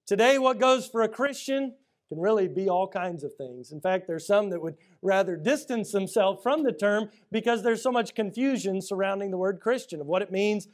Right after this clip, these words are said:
what it doesn't mean, what, what they believe, what they don't believe, what they do, what they don't do.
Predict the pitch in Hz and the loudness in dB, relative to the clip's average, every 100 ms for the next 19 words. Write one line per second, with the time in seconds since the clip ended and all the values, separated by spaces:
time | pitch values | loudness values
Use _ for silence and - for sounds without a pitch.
0 | _ - 196 180 208 202 202 202 202 - | _ -2 0 4 2 2 -2 -2 -2 -8
1 | _ - 196 214 - 202 202 196 196 208 | _ 2 4 4 2 -2 0 -2 2 2
2 | 233 190 190 185 180 202 214 208 220 190 | 2 2 0 0 0 0 2 2 2 2
3 | 185 190 185 202 240 226 220 220 214 233 | -2 -2 -2 -2 0 0 -2 -2 0 -2
4 | 330 - | -2 -10